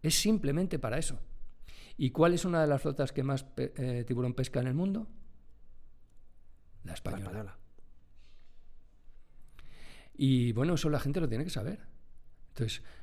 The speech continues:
Speaker 1: mm, señores, cuando vayan, no coman cazón. Por ejemplo, no coman cazón. Cuando vayan a un bar,
Speaker 2: Bueno, es lo
Speaker 1: no
Speaker 2: que decía, lo que hablamos antes de los hábitos, de consumo, de producción,
Speaker 1: Claro,
Speaker 2: de
Speaker 1: claro.
Speaker 2: alimentación, ir
Speaker 1: Entonces,
Speaker 2: cambiando ciertas
Speaker 1: entonces,
Speaker 2: cosas.
Speaker 1: una cosa es, mm, por, por, porque no lo sabes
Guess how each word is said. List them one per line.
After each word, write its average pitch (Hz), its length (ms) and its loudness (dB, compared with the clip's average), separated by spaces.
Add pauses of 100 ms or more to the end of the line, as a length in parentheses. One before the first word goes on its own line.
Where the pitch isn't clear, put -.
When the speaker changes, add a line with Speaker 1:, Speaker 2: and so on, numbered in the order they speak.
(120)
Speaker 1:
mm, 113 180 -2
señores, 131 460 2
cuando 110 220 0
vayan, 131 280 2
no 135 120 2
coman 175 260 4
cazón. 165 380 0 (1120)
Por 110 120 -2
ejemplo, 101 340 -4 (100)
no 131 200 0
coman 110 260 0
cazón. - 280 -8 (420)
Cuando 90 220 -8
vayan 90 280 -6
a 90 40 -6
un 95 100 -4
bar, 175 200 6
Speaker 2:
Bueno, 170 160 4
es - 40 2
lo - 60 2
Speaker 1:
no - 60 4
Speaker 2:
que 113 60 6
decía, 104 260 0
lo 92 100 0
que 113 80 6
hablamos 117 240 6
antes 92 180 2
de 92 60 2
los 90 160 2
hábitos, - 420 0
de 98 100 -4
consumo, 139 440 2
de 101 80 4
producción, 98 400 4
Speaker 1:
Claro, 180 120 8
Speaker 2:
de 113 40 4
Speaker 1:
claro. 170 240 6
Speaker 2:
alimentación, 170 340 2
ir - 80 -4
Speaker 1:
Entonces, - 260 -6
Speaker 2:
cambiando 113 420 4
ciertas - 280 0
Speaker 1:
entonces, 185 260 8
Speaker 2:
cosas. 107 120 2
Speaker 1:
una 196 220 10
cosa 185 220 4
es, 117 100 -2 (200)
mm, 110 180 0 (200)
por, 110 220 0
por, 98 340 -2
porque 90 400 -2
no 101 100 -2
lo 110 80 2
sabes 147 500 6